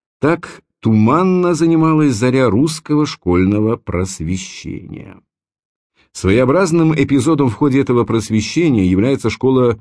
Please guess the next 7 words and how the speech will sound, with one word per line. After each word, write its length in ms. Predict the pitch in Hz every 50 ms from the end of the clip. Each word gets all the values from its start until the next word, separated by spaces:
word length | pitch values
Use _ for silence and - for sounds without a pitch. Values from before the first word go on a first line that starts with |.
| - _ -
Глюка. 680 | - 82 80 82 95 104 120 139 247 - - 82 78 - _ _ _ _ _ _ _ _ _ _ _ _ _ _ _ _ _ _ _ _
Саксонец 600 | - - - 175 - - - 208 190 156 110 - -
родом, 500 | 95 92 92 87 95 98 113 110 113 - _ _ _ _ _ _ _ _ _ _ _ _ _ _
энтузиастический 1400 | - 139 156 160 156 156 151 151 147 127 139 147 151 143 - - - 185 185 - - 113 95 - - - 95 90
педагог 600 | 92 - 117 104 101 98 92 95 135 160 156 -
и 60 | 92
миссионер, 720 | 87 82 85 - - - 80 78 78 80 82 90 107 110